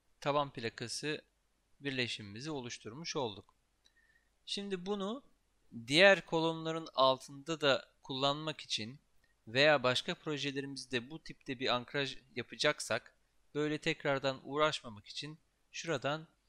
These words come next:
Properties, Library'e geliyoruz. Kütüphaneye Save Values diyoruz. Ve bize burada oluşturduğumuz, e, taban plakası birleşimini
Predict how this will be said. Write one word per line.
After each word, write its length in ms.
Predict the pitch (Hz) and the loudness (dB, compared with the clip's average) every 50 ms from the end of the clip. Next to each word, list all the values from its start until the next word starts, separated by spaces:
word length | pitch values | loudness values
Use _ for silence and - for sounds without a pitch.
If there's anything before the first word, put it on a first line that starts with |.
| _ _ _ _ _ _ - | _ _ _ _ _ _ -6
Properties, 840 | - 151 151 - - 156 147 143 - - 127 139 147 - - - - - _ _ _ _ _ _ _ _ _ _ _ _ _ 127 | -4 -4 -4 -2 -2 -4 -4 -4 -4 -4 -4 -4 -4 -4 -8 -10 -10 -16 _ _ _ _ _ _ _ _ _ _ _ _ _ -4
Library'e 540 | 127 135 151 151 143 139 131 123 123 123 127 | 2 4 4 4 4 2 -2 -2 0 -2 0
geliyoruz. 640 | 127 143 143 143 139 120 104 120 139 - - - _ _ _ | 0 0 0 0 0 -2 -2 -4 -8 -12 -16 -20 _ _ _
Kütüphaneye 800 | - - - 156 - 147 131 117 104 95 98 113 135 151 151 - _ _ _ _ _ _ _ _ _ _ _ | -20 -16 -14 -6 -2 0 0 0 0 -2 -4 -2 -2 -2 -2 -4 _ _ _ _ _ _ _ _ _ _ _
Save 500 | - - - - - 170 170 170 165 147 | -14 -10 -6 -2 2 2 4 2 2 2
Values 440 | 143 147 147 147 151 147 139 131 - | 2 2 2 2 0 -2 -4 -6 -8
diyoruz. 580 | - 107 101 98 95 123 185 180 - - - _ _ _ _ _ _ _ _ - - _ - | -8 -6 -4 -4 -4 -6 -8 -8 -10 -16 -20 _ _ _ _ _ _ _ _ -20 -20 _ -4
Ve 140 | 165 170 160 | -2 -2 0
bize 360 | 156 151 151 165 185 196 190 - _ _ _ _ _ _ _ _ _ _ _ _ _ _ _ _ _ _ _ _ - _ _ _ - | 0 0 2 4 4 4 2 -2 _ _ _ _ _ _ _ _ _ _ _ _ _ _ _ _ _ _ _ _ -20 _ _ _ -12
burada 540 | 156 160 160 151 123 143 156 175 180 175 - _ _ _ _ _ _ _ _ _ | -4 0 2 2 4 4 4 4 4 2 -2 _ _ _ _ _ _ _ _ _
oluşturduğumuz, 1120 | - 151 151 156 143 - - - 143 135 131 127 131 127 120 117 113 107 - - - - _ _ _ _ _ _ - - | -2 -2 -2 -2 -4 -6 -6 -4 -4 -4 -2 -2 -2 -2 -2 -4 -6 -10 -10 -12 -14 -16 _ _ _ _ _ _ -14 -10
e, 260 | 110 107 104 104 - - | -8 -8 -8 -8 -6 -4
taban 360 | 139 139 151 165 156 151 - | -2 2 2 2 2 0 -2
plakası 500 | - 117 113 - - 113 - - 120 - | -4 -4 -4 -4 -4 -8 -10 -10 -8 -4
birleşimini 800 | 156 147 139 127 127 117 - - 110 104 107 123 165 185 185 | -4 -2 0 0 0 0 0 -2 -4 -6 -4 -2 -2 -2 -2